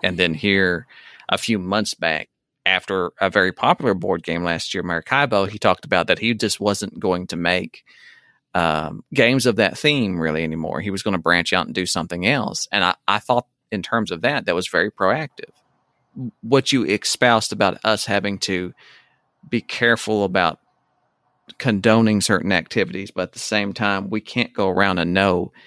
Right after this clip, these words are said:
intently every, what's in the heart of every designer and what's their worldview. We just simply can't do that. But at the same time,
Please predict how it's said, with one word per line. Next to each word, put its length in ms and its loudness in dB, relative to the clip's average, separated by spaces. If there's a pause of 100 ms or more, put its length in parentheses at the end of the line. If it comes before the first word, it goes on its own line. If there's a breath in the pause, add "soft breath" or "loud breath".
(280 soft breath)
intently 840 0
every, 420 4 (440)
what's 600 2
in 120 6
the 100 4
heart 300 2
of 100 -2
every 300 2
designer 500 2
and 180 0
what's 300 4
their 160 2
worldview. 520 -4 (140)
We 380 -6
just 360 -4
simply 360 2
can't 280 -6
do 180 -2
that. 200 -2
But 80 0
at 80 -2
the 60 -6
same 300 2
time, 360 0